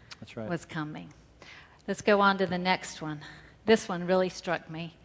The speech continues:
Speaker 2: yesterday. Verse twenty-three.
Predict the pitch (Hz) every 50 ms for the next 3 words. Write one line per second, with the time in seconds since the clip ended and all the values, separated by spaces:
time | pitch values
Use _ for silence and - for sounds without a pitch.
0 | - - - - - - - _ _ - 185 175 165 - - - 185 170 175 175
1 | 170 170 175 165 165 - - - - - - _ _ _ - 214 202 202 196 -
2 | - - - 214 196 196 190 185 - - - 180 170 160 160 165 170 160